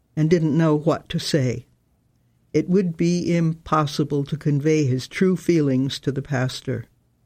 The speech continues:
The pastor really did think that this was a good easy chair. There was no way to get at the facts with him. But the proper study of curates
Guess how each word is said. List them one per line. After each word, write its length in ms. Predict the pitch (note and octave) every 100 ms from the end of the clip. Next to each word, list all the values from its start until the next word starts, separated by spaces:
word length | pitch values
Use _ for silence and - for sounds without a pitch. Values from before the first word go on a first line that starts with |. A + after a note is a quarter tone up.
| _ _ _ _ _
The 80 | D#3
pastor 420 | D#3+ C#3 - E3
really 400 | C#3 D#3 F3 F#3
did 240 | F3 E3+
think 380 | - F#3 E3 D3
that 200 | C3+ A#2+
this 240 | E3 D#3 -
was 200 | E3+ G3
a 40 |
good 320 | D3 F3 F#3
easy 400 | - G3+ F#3+ F#3
chair. 520 | E3 D#3+ D3 C3+ C#3+ - _ _ _ _ _ -
There 100 | D3+
was 200 | D3 D3
no 180 | D#3 D#3+
way 380 | D#3+ D3+ C3 C3
to 120 | D3+
get 220 | C3+ C#3
at 160 | C#3+ D3
the 80 |
facts 580 | D3 - C3 C3 - -
with 160 | D#3+ D3
him. 420 | C#3+ C3+ B2+ B2 - _ _ _ _ _ _ _ _ _ _ _ _ _
But 280 | E3+ E3 - _
the 100 | E3+
proper 400 | E3 E3+ F3 G3
study 500 | - - F3 F3 F3+
of 200 | D3+ D3
curates 560 | - F3+ E3 D#3+ -